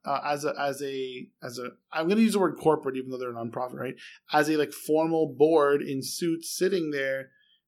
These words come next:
they're not necessarily in the mindset or in, or in the, they're not necessarily open to those solutions, right? And so that is an uphill battle for, for any creative to get into a boardroom like that.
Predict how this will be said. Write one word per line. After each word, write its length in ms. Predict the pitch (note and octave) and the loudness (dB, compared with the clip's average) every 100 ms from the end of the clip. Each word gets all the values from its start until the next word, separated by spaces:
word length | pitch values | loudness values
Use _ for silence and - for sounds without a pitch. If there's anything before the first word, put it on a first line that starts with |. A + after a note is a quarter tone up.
| _ | _
they're 160 | D#3 D#3 | -2 2
not 200 | E3 F3 | 2 2
necessarily 680 | F3 - D#3 D3+ D3 D3 - | -2 -4 -4 -2 0 -2 -4
in 140 | C#3+ | -6
the 80 | C#3 | -4
mindset 640 | B2+ C3 C#3 C#3+ - C#3 C#3 | -2 -2 -2 -4 -4 -4 -4
or 100 | C3 | -6
in, 160 | C3+ - _ | -8 -12 _
or 340 | D3 C#3 B2+ | -6 -2 -2
in 280 | B2+ C#3 C3 | -2 -6 -8
the, 380 | B2 B2 A#2+ A#2+ A#2+ - - - - - - | -8 -8 -8 -8 -12 -12 -12 -12 -20 -10 0
they're 120 | G3+ | 4
not 40 | |
necessarily 280 | A3 A3 F#3 | 4 4 2
open 260 | F3 D#3+ D3 | 2 0 -2
to 80 | C#3 | -2
those 200 | B2+ - | -2 -2
solutions, 560 | A2 A2 - - - | -6 -8 -10 -16 -14
right? 280 | A#2+ C3+ - - | -6 -6 -6 -8
And 160 | C#3 | -6
so 320 | A#2+ C#3+ C3+ C3 - _ | 0 0 0 -2 -14 _
that 320 | C3+ D3 E3 F3 | 0 4 6 6
is 160 | D3 | 2
an 80 | D#3 | 0
uphill 300 | C#3+ C3+ C#3 | -2 -2 -4
battle 340 | C3 A#2+ B2 | -2 -2 -2
for, 320 | A#2 A#2+ - - | -6 -8 -10 -10
for 200 | A#2+ C3+ | -12 -8
any 220 | C3+ C3+ | -6 -6
creative 440 | - B2+ A2+ A2+ | -8 -8 -6 -6
to 80 | A#2 | -8
get 160 | B2 A2+ | -8 -6
into 200 | A2+ A#2 | -6 -6
a 60 | |
boardroom 440 | A2+ A2+ A2+ A2+ A#2 | -6 -6 -6 -8 -10
like 220 | A#2 - | -12 -10
that. 260 | - - | -10 -10